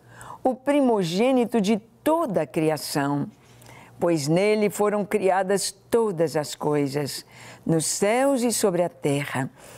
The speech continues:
as visíveis e as invisíveis, sejam tronos, sejam soberanias, quer principados, quer potestades. Tudo foi criado por meio dele e para ele.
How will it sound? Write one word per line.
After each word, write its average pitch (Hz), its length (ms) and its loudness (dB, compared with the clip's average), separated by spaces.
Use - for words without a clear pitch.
as 180 180 -4
visíveis 262 1000 0
e 185 100 2
as 156 220 -4
invisíveis, 156 1000 0
sejam 156 420 0
tronos, 208 760 2
sejam 175 320 0
soberanias, 170 1080 0
quer 220 180 0
principados, 196 920 -2
quer 285 380 -4
potestades. 156 1120 -4
Tudo 214 460 4
foi 202 240 0
criado 190 540 2
por 190 240 0
meio 190 320 2
dele 175 500 2
e 226 120 4
para 208 680 -4
ele. 143 460 2